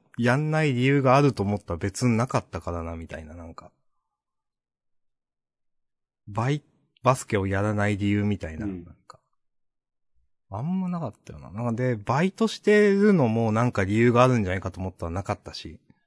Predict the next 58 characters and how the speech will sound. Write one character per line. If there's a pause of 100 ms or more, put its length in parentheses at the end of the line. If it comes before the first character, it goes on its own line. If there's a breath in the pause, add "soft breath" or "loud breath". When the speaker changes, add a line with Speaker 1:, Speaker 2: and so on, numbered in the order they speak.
(680)
Speaker 2:
は
い
は
い
は
い
は (240)
い。
う
ん。
Speaker 1:
な
ん
か
歯
医
者
で
バ
イ
ト
み
た
い
な
ね。 (580 loud breath)
Speaker 2:
う
ん。
Speaker 1:
い
や、
な
ん
か、 (240)
ち
ょ
っ
と
嫌
い
だ
っ
た
ん
す
よ
な、
あ
の
中
編、
ほ
ん
と。 (1800 soft breath)
う
ん。
は
い。 (3000)
は
い。